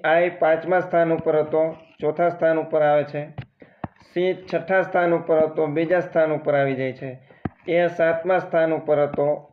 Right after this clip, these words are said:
પ્રથમ નંબર ઉપર આવે છે અને એલ આઠમા સ્થાન ઉપર હતો, પાંચમા સ્થાન ઉપર આવી જાય છે. એટલે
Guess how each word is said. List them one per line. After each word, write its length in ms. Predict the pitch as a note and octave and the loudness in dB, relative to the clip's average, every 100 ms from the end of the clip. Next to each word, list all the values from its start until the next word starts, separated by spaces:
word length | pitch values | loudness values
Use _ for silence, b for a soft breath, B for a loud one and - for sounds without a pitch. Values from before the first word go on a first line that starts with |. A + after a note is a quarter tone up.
| - | -8
પ્રથમ 500 | D#3 D#3 D3+ F3+ E3+ E3+ | -2 0 2 0 0 0
નંબર 280 | D3+ D#3 C#3+ | 0 2 0
ઉપર 220 | C#3+ D3 | 0 2
આવે 240 | C#3 C#3 | 2 0
છે 240 | C#3 D3 C3+ | -2 -6 -6
અને 380 | D3 C#3 C#3+ C#3 | -4 -4 -4 -2
એલ 280 | D3+ D#3 E3 - | 0 0 -2 -4
આઠમા 440 | D#3 D3 D3+ E3+ F#3 | -2 -2 -2 -2 -2
સ્થાન 340 | F3+ D#3+ D3+ | 0 0 0
ઉપર 300 | D3 D3+ C#3+ | -2 -2 -2
હતો, 360 | C#3+ C#3+ D3 D3+ B B B B | -2 -2 -4 -6 B B B B
પાંચમા 440 | D#3 E3 E3 F3 D#3+ | 2 2 2 0 0
સ્થાન 320 | - D3+ D3 | 0 -2 0
ઉપર 200 | C#3 D3 | 0 0
આવી 200 | C#3 C#3 | 2 0
જાય 180 | C3+ C3 | -2 -4
છે. 140 | C#3 | -8
એટલે 320 | C3+ D3 D3 | -6 -4 -6